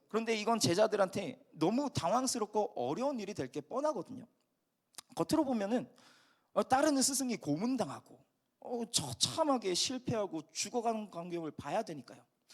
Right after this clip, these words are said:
근데 사실 그 고난은 하나님 아버지께 예수님께서 버려지시는 것도 아니고요. 예수님께서 실패하시는 것도 아니었습니다. 오히려 그 순간 가장 큰 승리가 이루어지고 있어요. 그리고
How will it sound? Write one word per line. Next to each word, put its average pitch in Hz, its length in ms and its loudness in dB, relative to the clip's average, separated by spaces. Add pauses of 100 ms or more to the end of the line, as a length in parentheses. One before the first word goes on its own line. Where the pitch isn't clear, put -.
(240)
근데 180 140 -2
사실 220 500 0
그 180 180 -2
고난은 135 540 -2 (500)
하나님 214 640 2
아버지께 151 800 -4
예수님께서 120 560 -8
버려지시는 175 760 0
것도 240 220 2
아니고요. 208 440 0 (320)
예수님께서 220 580 2
실패하시는 262 760 4
것도 302 260 8
아니었습니다. 185 580 0 (400)
오히려 156 440 0 (420)
그 160 120 -8
순간 151 460 -6
가장 - 360 -8
큰 156 280 -12
승리가 180 720 -8 (200)
이루어지고 - 800 -12 (220)
있어요. - 280 -8 (420)
그리고 262 420 -10